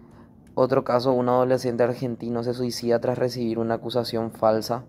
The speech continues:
Este muchacho, fíjense, pueden poner, adolescente argentino se suicida tras recibir una acusación falsa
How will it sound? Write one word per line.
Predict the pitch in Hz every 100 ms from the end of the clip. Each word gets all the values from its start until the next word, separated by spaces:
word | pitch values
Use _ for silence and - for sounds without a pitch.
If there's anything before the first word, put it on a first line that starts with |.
| - - - - - - - - - - - - - - - - - - - - - - - - - - - - - -
Este | 120 139
muchacho, | 139 135 135 123 - 131 123 123 117 117 123 131 - - - - - - - - - -
fíjense, | - 127 147 143 143 143 135 135 -
pueden | 151 160 180
poner, | 165 131 123 -
adolescente | - 139 139 135 - 139 151
argentino | 151 151 139 139 151
se | 151
suicida | 151 131 131 123
tras | 127
recibir | 135 131 127 123
una | 120 123
acusación | 123 123 120 120 117
falsa | 117 113 120 120